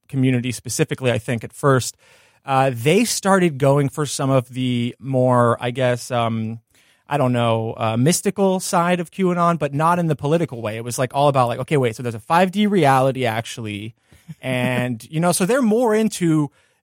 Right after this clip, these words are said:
the spiritual aspect. They're organizing now in L A, like, Reiki sessions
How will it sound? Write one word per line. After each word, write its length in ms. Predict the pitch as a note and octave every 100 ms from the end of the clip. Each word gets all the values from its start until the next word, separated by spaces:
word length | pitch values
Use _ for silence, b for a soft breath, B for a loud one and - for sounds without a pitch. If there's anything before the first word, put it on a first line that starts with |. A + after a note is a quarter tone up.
| _
the 300 | C3 C3+ D#3
spiritual 500 | C#3+ - C#4 E4 A3
aspect. 440 | D3 B2 - A2 B2+
They're 200 | F3+ B3
organizing 720 | F3+ G#3 G3+ E3+ E3 E3 D3+
now 240 | D3+ D3
in 80 | D3
L 200 | C#3 C#3+
A, 100 | C#3+
like, 200 | C3+ C3
Reiki 720 | B2 C#3 E3+ - G#3 G#3 G#3
sessions 760 | - G3+ G3 G#3+ G3+ G#3+ G#3